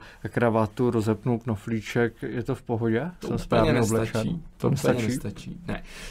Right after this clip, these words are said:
Speaker 2: Tak stejně tak, jakoby přesně, ty, ty hostitele, který jakoby přemýšleli, jak je nastavit dress code, tak přemýšlej, koho zvou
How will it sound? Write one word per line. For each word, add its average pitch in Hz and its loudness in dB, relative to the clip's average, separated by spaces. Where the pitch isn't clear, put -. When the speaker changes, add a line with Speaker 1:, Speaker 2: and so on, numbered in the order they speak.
Speaker 2:
Tak 175 0
stejně 175 2
tak, 135 2
jakoby 156 2
přesně, 151 -2
ty, 120 2
ty 143 4
hostitele, 160 2
který 160 2
jakoby 160 2
přemýšleli, 160 2
jak 131 -2
je 135 4
nastavit 127 0
dress 117 -2
code, 107 0
tak 104 -6
přemýšlej, 131 0
koho 139 -2
zvou 107 -2